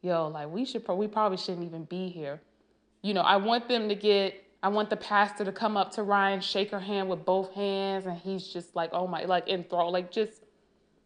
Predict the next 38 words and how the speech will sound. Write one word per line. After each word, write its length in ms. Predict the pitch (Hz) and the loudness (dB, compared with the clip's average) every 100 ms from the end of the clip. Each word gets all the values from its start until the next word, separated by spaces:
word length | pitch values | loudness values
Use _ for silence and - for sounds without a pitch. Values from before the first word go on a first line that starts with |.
| _ _ - | _ _ -4
enamored 560 | 202 196 202 208 180 175 | -2 4 4 4 2 0
with 140 | 185 | -2
her. 180 | 180 160 | 0 0
Like, 400 | 170 170 165 - _ _ _ _ _ _ - | 0 -2 -4 -12 _ _ _ _ _ _ 2
you 160 | 247 | 4
know, 180 | 262 190 | 8 6
I 140 | 180 208 | 8 6
want 260 | 226 226 | 6 2
there 120 | 233 | 2
to 80 | 214 | 2
be 260 | 196 214 208 | 0 0 0
the 120 | 180 | -2
choir 760 | 175 247 233 226 220 220 226 226 | 0 8 10 10 8 4 2 4
that's 220 | 196 196 | 2 2
sitting 240 | 233 226 | -2 0
there 160 | 214 202 | 0 -2
quietly, 580 | - 226 226 226 233 233 | 2 6 6 6 2 2
all 280 | 185 196 202 | 6 6 4
dressed 360 | 208 208 208 | 2 0 0
in 160 | 214 196 | -4 -4
the 60 | |
same 420 | - 208 202 220 214 | -4 0 0 0 -4
thing, 160 | 208 | -6
same 260 | 190 202 233 | -2 -4 0
outfit, 420 | 214 196 202 190 | 0 0 0 -2
uniform, 640 | 196 220 208 202 202 190 - - _ _ | -2 -4 -2 -2 0 0 -4 -18 _ _
not 280 | 190 190 175 | 0 0 0
saying 280 | - 208 214 | -2 0 0
a 60 | |
word. 480 | 226 202 170 160 190 | 0 2 2 0 -4
You, 320 | 180 208 254 | -4 0 2
you 140 | 226 285 | 4 4
wouldn't 200 | 302 285 | 4 2
even 140 | 254 | 2
think 200 | 247 233 | 2 2
they 100 | 226 | 2
were 100 | 208 | 6
alive 580 | 185 175 175 160 143 | 6 6 4 2 0